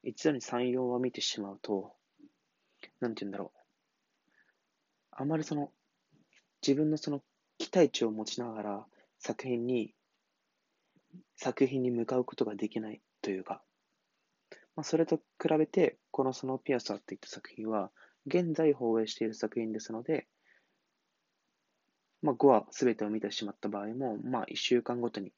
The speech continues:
新しい話が追加されていくといった形なので、ある程度のその期待値を持ちながら、そのドラマに向かうことができるのかなと私は思います。といった感じで、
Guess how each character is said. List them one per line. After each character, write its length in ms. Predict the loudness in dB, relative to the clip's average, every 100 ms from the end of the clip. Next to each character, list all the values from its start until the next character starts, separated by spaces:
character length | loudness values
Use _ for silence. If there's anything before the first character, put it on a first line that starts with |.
| _ _ _ _ _ _ _ _ _ _ _ _ _
新 280 | -8 -4 -2
し 180 | -2 -2
い 40 |
話 340 | -2 -6 -6 -8
が 80 | -8 -8
追 200 | -4 -4
加 120 | -6
さ 100 | -8
れ 80 | -6
て 140 | -4
い 40 |
く 140 | -2 -2
と 80 | -4
い 40 |
っ 20 |
た 100 | -8
形 340 | -8 -10 -10 -8
な 100 | -8
の 120 | -8
で、 300 | -6 -6 -8 _ _ _ _ -2
あ 80 | -2
る 140 | 2
程 140 | 4 4
度 100 | 2
の 80 |
そ 100 | -2
の 140 | -6 -8 _ _ _ _ _
期 80 | -8 -2
待 180 | -2
値 280 | -2 -4 -6 _ _ _ _ _ _
を 80 | 0
持 100 | 0
ち 140 | 0 -2
な 100 | -2
が 120 | -2
ら、 280 | -2 -2 -6 _ _ _ _ _ -8
そ 100 | -4
の 140 | -2
ド 80 | 0
ラ 100 | 0
マ 140 | -2
に 80 | -8
向 120 | -8
か 140 | -4 -4
う 60 |
こ 120 | -4
と 120 | -4 -4
が 80 |
で 140 | -4 -6
き 100 | -8
る 100 | -10
の 80 | -10
か 120 | -10
な 100 | -6
と 100 | -6
私 340 | -6 -4 -2
は 140 | -4 -6 _
思 280 | -8 -6 -8
い 80 | -8
ま 200 | -10 -10
す。 340 | -10 -10 -16 _ _ _ _ _ _ _ _ _ _ _ _ _ _ _ _ -20 -20 _
と 140 | -6 -6
い 40 |
っ 20 | -2
た 120 | -2
感 200 | -2 -2
じ 80 | 2
で、 220 | 2